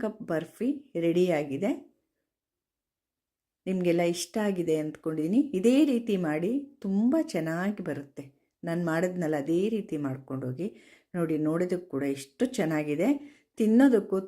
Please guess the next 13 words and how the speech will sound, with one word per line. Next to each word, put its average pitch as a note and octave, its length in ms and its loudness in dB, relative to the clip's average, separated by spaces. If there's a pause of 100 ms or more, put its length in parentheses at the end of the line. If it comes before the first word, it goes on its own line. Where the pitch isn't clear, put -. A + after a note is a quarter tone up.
ತುಂಬ A#3 280 4 (180)
ಟೇಸ್ಟಿಯಾಗಿರುತ್ತೆ C3 1000 -6
ಇದು. B2+ 140 -18 (1700)
ಇವಾಗ C#4 260 4 (320)
ಮೈಸೂರು C#4+ 460 4
ಪಾಕ್ B3+ 320 -2
ಯಾವ D#3+ 180 2
ರೀತಿ D#3+ 200 -4 (100)
ಮಾಡೋದು C3 380 -2
ಅಂತ C3 180 -6 (960)
ನೋಡ್ಕೊಳ್ಳೋಣ C3+ 460 -2 (100)
ಬನ್ನಿ. G3 220 2 (2250)
ಒಂದು D#4 180 10